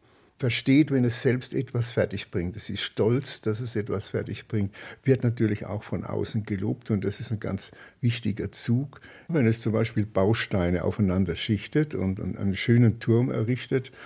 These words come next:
oder diese Ringer der Größe nach anordnen kann und es ist fertig, dann ist es stolz darauf und freut sich darüber, nicht? Oder an den ersten Zeichnungen, die es macht. Allein schon das Gehen, wenn das Kind allein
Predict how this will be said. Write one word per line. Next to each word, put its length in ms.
oder 440
diese 360
Ringer 280
der 160
Größe 420
nach 580
anordnen 680
kann 300
und 160
es 240
ist 260
fertig, 440
dann 320
ist 140
es 300
stolz 480
darauf 480
und 400
freut 320
sich 200
darüber, 440
nicht? 180
Oder 140
an 100
den 140
ersten 420
Zeichnungen, 720
die 100
es 200
macht. 300
Allein 340
schon 200
das 280
Gehen, 380
wenn 120
das 280
Kind 320
allein 580